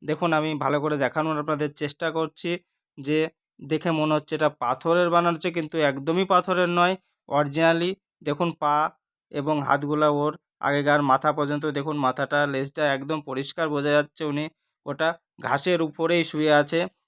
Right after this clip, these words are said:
কেননা এখন ঠান্ডার সময়, ওই জন্যে ওরা বেশিরভাগ জলে না থেকে, আহ, ঘাসের উপরে আছে। অনেকটা বড় করে পুকুরটা বানিয়েছে, যাতে ওদের থাকার কোনো অসুবিধা না হয়, উম, জলে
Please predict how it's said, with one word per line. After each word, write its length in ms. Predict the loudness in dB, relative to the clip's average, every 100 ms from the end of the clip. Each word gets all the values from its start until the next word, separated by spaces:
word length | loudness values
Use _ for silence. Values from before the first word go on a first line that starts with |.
| _
কেননা 280 | 0 2 6
এখন 300 | 4 2 -6
ঠান্ডার 500 | -2 -2 0 2 2
সময়, 520 | 0 -2 2 2 2 -4 _ _ _
ওই 160 | -4 0
জন্যে 340 | 0 0 0
ওরা 260 | 2 2 2
বেশিরভাগ 540 | 0 -4 0 2 0 -4 _ _ -4
জলে 320 | 0 2 2
না 260 | 4 4
থেকে, 420 | 4 0 -2 2 0
আহ, 800 | -2 _ _ _ -6 0 2 2
ঘাসের 320 | 0 0 0
উপরে 320 | 0 0 2
আছে। 280 | 0 -2 -14 _ _ -6
অনেকটা 680 | -2 2 0 -2 _ -2 0
বড় 260 | 2 2
করে 260 | 2 0 0
পুকুরটা 500 | -4 -10 -8 -4 0
বানিয়েছে, 600 | 0 2 0 -2 -2 -4 -6 _ _
যাতে 260 | -4 -2 -2
ওদের 340 | -2 -2 -4 -6 _ _
থাকার 400 | -4 -2 2 2
কোনো 300 | 2 -2 0
অসুবিধা 520 | 0 0 -4 -6 -2 0
না 200 | 0 2
হয়, 320 | 4 2 0 _ _ _
উম, 720 | -14 -14 -16 -10 -6 -4 -6 -10 _ _ _ _ _ _ -12
জলে 420 | -4 0 2 0